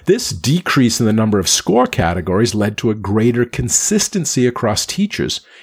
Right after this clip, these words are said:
in the grades that were assigned to student performance. So it was pretty good. You know, they realized that,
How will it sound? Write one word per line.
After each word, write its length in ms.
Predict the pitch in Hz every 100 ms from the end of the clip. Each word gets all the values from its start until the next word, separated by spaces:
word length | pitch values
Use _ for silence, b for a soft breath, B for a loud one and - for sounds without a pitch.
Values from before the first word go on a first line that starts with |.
| -
in 160 | 190
the 60 | 165
grades 480 | 107 110 110 107 - B B
that 80 | 190
were 80 |
assigned 640 | 143 - 131 110 98 95 107
to 100 | -
student 380 | - 95 90 -
performance. 800 | 92 - 113 95 - - - _ b b b
So 160 | -
it 80 | -
was 140 | 202 -
pretty 220 | 269 269
good. 360 | 339 349 73
You 80 | 85
know, 80 | 113
they 140 | 120
realized 520 | 127 196 156 98 95 -
that, 180 | 98